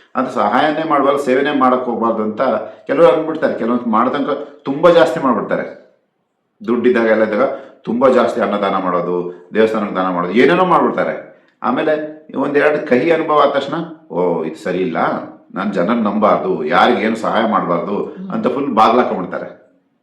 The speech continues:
Speaker 2: ಅಂದ್ರೆ ಅವರೇ ಮಾಡಿರ್ತಾರೆ,
Speaker 1: ಹ್ಮ್.
Speaker 2: ಆಮೇಲೆ ಅವರಿಂದ ತೊಂದ್ರೆ ಆಯ್ತು ಅಥವಾ ಕಷ್ಟ ಆಯ್ತು ಅಥವಾ ಅವರಿಂದ ದುಃಖ ಆಯ್ತು ಅಂತ ಅಂದ್ರೆ ಈ ಒಂದು ನಿರ್ಧಾರಕ್ಕೆ ಬರ್ತಾರೆ.
Speaker 1: ನಿರ್ಧಾರಕ್ಕೆ ಬಂದು, "ಯಾ-, ನಾನ್ ಯಾರ್ ತಂಟೆಗೆ ಹೋಗಲ್ಲ, ನಾನಾಯ್ತು, ನನ್ ಜೀವನ ಆಯ್ತು, ನಾನ್ ಯಾರಿಗೂ ಸಹಾಯ ಮಾಡಲ್ಲ, ಯಾರ್ ತಂಟೆಗೆ ಹೋಗಲ್ಲ" ಅಂತ ಆತರ. ಅದು ತಪ್ಪು.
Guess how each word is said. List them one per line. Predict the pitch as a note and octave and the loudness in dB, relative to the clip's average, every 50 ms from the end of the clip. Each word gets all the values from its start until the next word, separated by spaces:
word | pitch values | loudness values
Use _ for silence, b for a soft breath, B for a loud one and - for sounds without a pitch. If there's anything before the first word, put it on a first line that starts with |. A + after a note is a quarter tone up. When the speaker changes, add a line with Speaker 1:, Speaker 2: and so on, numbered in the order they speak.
| _ _ _ _ _ _ _ _ - | _ _ _ _ _ _ _ _ -12
Speaker 2:
ಅಂದ್ರೆ | F#3 F#3+ A3 B3+ | -8 -4 0 2
ಅವರೇ | A#3 G#3 G#3 A3 B3 | 4 4 4 4 4
ಮಾಡಿರ್ತಾರೆ, | B3+ C4 B3+ B3+ B3+ B3+ - A3+ F#3+ D#3+ | 2 2 2 2 0 0 0 -2 -2 -2
Speaker 1:
ಹ್ಮ್. | E3 E3 - - - - A3 A#3+ G#3+ - | -2 -6 -6 -8 -8 -6 -4 -4 -2 -2
Speaker 2:
ಆಮೇಲೆ | - B3 B3+ C#4 D#4 D4+ | -2 -2 -2 -2 0 2
ಅವರಿಂದ | C4+ C4 C4 C#4 C4 B3+ | 4 4 4 4 2 -2
ತೊಂದ್ರೆ | C4 C4 C4 B3 B3+ C4+ C#4 | -2 -2 -2 -2 0 0 0
ಆಯ್ತು | C4 B3 A3 A3+ A#3 A3+ | 0 0 0 -4 -4 -2
ಅಥವಾ | A#3 A3+ A3 A3 A3 A3 | 0 0 0 0 -2 -2
ಕಷ್ಟ | A3+ A3 A3 - B3 | -2 -2 -2 0 0
ಆಯ್ತು | A#3 G#3+ G#3 G3+ G#3 | 0 0 0 -2 -4
ಅಥವಾ | G3+ G3+ G3+ G#3 G#3 | -6 -6 -4 -4 -2
ಅವರಿಂದ | G#3 G#3+ G#3+ | 0 0 0
ದುಃಖ | A3 A3 G3+ G3+ - - A#3+ | 0 0 -2 -4 -2 2 2
ಆಯ್ತು | A#3 A3 G#3+ G#3 G3+ | 4 4 2 0 -2
ಅಂತ | F#3+ F#3 F3 - | -6 -6 -6 -6
ಅಂದ್ರೆ | D#3+ D3+ D3+ D3 - C#4+ G4 - - C#4 | -8 -8 -8 -8 -4 -4 -4 -4 -4 -4
ಈ | D4+ | -2
ಒಂದು | D4+ C#4 B3 A#3+ A#3+ | -2 0 0 0 -2
ನಿರ್ಧಾರಕ್ಕೆ | A3 G3 F3+ - F#3 F3+ F3+ - G3+ | -2 -4 -4 -4 -4 -4 -4 -4 -6
ಬರ್ತಾರೆ. | F#3 - - C4 | -8 -8 -6 -4
Speaker 1:
ನಿರ್ಧಾರಕ್ಕೆ | C#4 D#3+ E3+ - - - | 2 4 4 4 4 0
ಬಂದು, | F3 E3+ C3+ | -4 -2 0
"ಯಾ-, | A#2+ A2+ G#2 A2 B2+ C3+ C#3 B2+ | 0 2 2 4 4 6 4 4
ನಾನ್ | A#2+ A#2+ B2 B2+ A#2+ | 4 2 0 0 0
ಯಾರ್ | A2 G#2+ G#2+ A2+ B2+ B2+ B2+ | 2 4 6 6 6 6 4
ತಂಟೆಗೆ | B2+ A#2 G#2 G2+ B2 G#2+ | 2 -2 -2 -2 -2 -2
ಹೋಗಲ್ಲ, | A2 G2+ F#2 F#2 F#2 F#2 F2 E2 D#2+ | 0 0 0 2 2 2 2 2 0
ನಾನಾಯ್ತು, | F2 F#2+ A2+ A#2+ A#2+ A2+ G2+ - A#2+ | 0 0 0 0 0 0 -2 -2 -2
ನನ್ | A2 G#2+ F#2+ F2+ | -4 -4 -4 -6
ಜೀವನ | F2 G#2+ A2 G#2+ G#2 | -4 -4 -2 -2 0
ಆಯ್ತು, | G2 F2+ E2 - - F#2+ F#2 - - - - - - - - | -2 -2 -2 -4 -4 -4 -4 -4 -4 -4 -10 -14 -18 -10 -6
ನಾನ್ | G#2+ G#2+ G2+ | -4 -4 -2
ಯಾರಿಗೂ | F#2+ G2+ A2 A2 A2 A2 | 0 0 0 0 0 -2
ಸಹಾಯ | A2 G#2 F#2+ F#2+ G2 G2+ G2 | -2 -2 -2 -2 -2 -4 -4
ಮಾಡಲ್ಲ, | F#2 F2 F2 F2+ | -2 -2 -2 0
ಯಾರ್ | F2+ F#2 F#2+ F#2+ - - | 0 2 2 2 2 0
ತಂಟೆಗೆ | G#2 F#2+ F2 F2 G2 F#2 | -2 -4 -4 -4 -4 -4
ಹೋಗಲ್ಲ" | F#2 F2 F2 F2 F2 | -2 -2 -2 -2 -2
ಅಂತ | F2+ G#2 A#2+ | -4 -2 -2
ಆತರ. | B2 A#2+ - G2+ F#2+ | -2 -2 -2 -4 -4
ಅದು | G#2 A2+ - G#3 - | -4 -2 -2 -2 -2
ತಪ್ಪು. | - D#3 B2+ - - - D#2 D2 - - _ | -2 -2 -4 -6 -6 -10 -12 -12 -14 -16 _